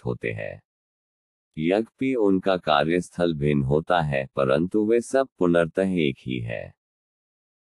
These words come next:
वे सब उस सर्वशक्तिमान परमेश्वर की संचालन शक्ति के अंतर्गत एक ही लहर में कार्य करते हैं। उन्हें प्रत्येक के कार्य का परस्पर ज्ञान रहता है और आवश्यकतानुसार परस्पर कमी की पूर्ति करते हैं,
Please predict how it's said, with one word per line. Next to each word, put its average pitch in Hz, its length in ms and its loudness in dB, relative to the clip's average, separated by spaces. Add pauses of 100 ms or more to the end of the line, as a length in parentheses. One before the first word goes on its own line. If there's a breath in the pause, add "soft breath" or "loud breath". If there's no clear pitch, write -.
वे 113 220 4
सब 113 320 0
उस 104 200 0
सर्वशक्तिमान 92 1080 0
परमेश्वर 80 720 0
की 85 160 -4
संचालन 92 680 0
शक्ति 98 480 -4
के 92 140 -2
अंतर्गत 90 720 0
एक 90 220 0
ही 127 120 -2
लहर 85 380 2
में 95 200 2
कार्य 80 440 0
करते 58 400 -4
हैं। 52 320 -10 (920)
उन्हें 98 340 2
प्रत्येक 98 520 0
के 107 180 0
कार्य 87 420 2
का 92 180 -2
परस्पर 71 640 0
ज्ञान 76 440 0
रहता 69 420 0
है 80 280 -2
और 76 280 0
आवश्यकतानुसार 95 1300 0
परस्पर 78 640 0
कमी 78 360 0
की 104 160 -2
पूर्ति 85 520 0
करते 65 420 -2
हैं, 53 260 -8